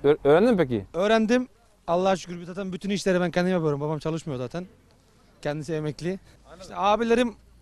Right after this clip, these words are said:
Speaker 2: okudular, çalıştılar, hepsinin mesleği var, çalışıyorlar şimdi ellerinde. İşte ben köyde kaldım dediğim gibi babamın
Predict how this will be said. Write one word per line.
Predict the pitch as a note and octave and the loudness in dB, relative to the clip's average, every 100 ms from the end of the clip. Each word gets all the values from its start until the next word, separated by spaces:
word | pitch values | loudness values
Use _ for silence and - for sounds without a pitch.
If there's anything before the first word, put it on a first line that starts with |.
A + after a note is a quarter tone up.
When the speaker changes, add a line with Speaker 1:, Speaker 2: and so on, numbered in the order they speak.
| - | 0
Speaker 2:
okudular, | A3+ - G3 D#3+ D#3+ | 2 4 2 4 4
çalıştılar, | F3 G3 F#3+ E3+ F#3+ F#3 | 2 0 0 0 2 2
hepsinin | E3 D#3+ | 0 -4
mesleği | D#3+ E3+ - E3+ | -2 -4 0 0
var, | C#3 | 0
çalışıyorlar | C3 D#3+ D#3 D#3 C3+ B2+ | -2 -4 -4 -4 -4 -6
şimdi | C3 B2+ | -8 -10
ellerinde. | B2 B2 B2 B2 D3 F3 _ _ _ _ _ _ _ _ | -10 -8 -10 -8 -8 -10 _ _ _ _ _ _ _ _
İşte | - E3 | -12 -6
ben | F3+ | -6
köyde | F3+ F3+ F#3 | -2 2 4
kaldım | E3+ D3+ D3+ | 4 2 0
dediğim | D3 D#3+ | -4 -2
gibi | D#3+ C#3+ | -4 -4
babamın | D3+ | -4